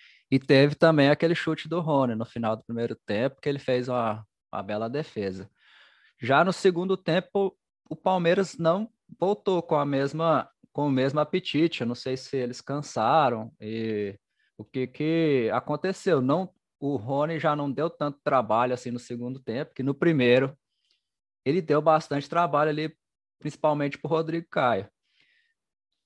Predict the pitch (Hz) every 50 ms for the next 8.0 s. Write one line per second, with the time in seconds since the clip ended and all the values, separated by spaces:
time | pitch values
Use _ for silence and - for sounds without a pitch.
0 | _ _ 131 131 131 131 131 131 147 160 - - - 180 143 143 151 143 139 143
1 | - - 160 143 143 143 147 151 143 - - 170 151 143 139 143 139 135 127 131
2 | - - 143 156 170 - - - 135 131 143 160 - - - 143 135 143 - 143
3 | 156 165 156 - - - 151 160 160 156 147 143 - _ _ _ _ _ _ _
4 | _ _ - - - 131 117 117 123 131 131 131 - 123 127 131 - _ 147 -
5 | _ _ _ _ _ _ _ _ _ _ _ - - 123 - - - 131 123 117
6 | 123 143 156 - - - - 120 123 139 175 180 151 135 123 123 123 - - 127
7 | 123 117 135 135 135 135 127 120 110 123 127 131 135 135 127 127 123 117 110 107